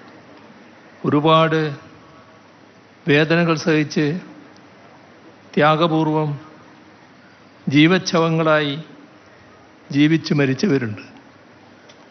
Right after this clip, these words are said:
ഇവരുടെയൊക്കെ സ്വപ്നങ്ങളിൽ ഒരു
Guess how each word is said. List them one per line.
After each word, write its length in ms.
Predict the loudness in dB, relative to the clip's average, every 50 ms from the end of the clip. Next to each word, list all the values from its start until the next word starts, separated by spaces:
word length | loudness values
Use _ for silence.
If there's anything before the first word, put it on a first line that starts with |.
| -20 -20 -20 -20 -20 -20 -20 -10 -4 -2
ഇവരുടെയൊക്കെ 600 | 0 2 2 2 2 0 -2 -2 -2 -2 -2 -2 -2 -4 -8 -12 -16 -20 -20 -20 -20 -20 -20 -20 -20 -20 -20 -20 -20 -20 -20 -20 -20 -20 -20 -20 -14 -10 -4
സ്വപ്നങ്ങളിൽ 640 | -4 -4 0 2 4 4 6 6 4 4 2 0 -4 -6 -12 -18 -20 -20 -20 -20 -20 -20 -20 -20 -20 -20 -20 -20 -20 -20 -20 -20 -20 -20 -20 -20 -20 -20 -20 -10 -2 0 0
ഒരു 160 | 2 2 2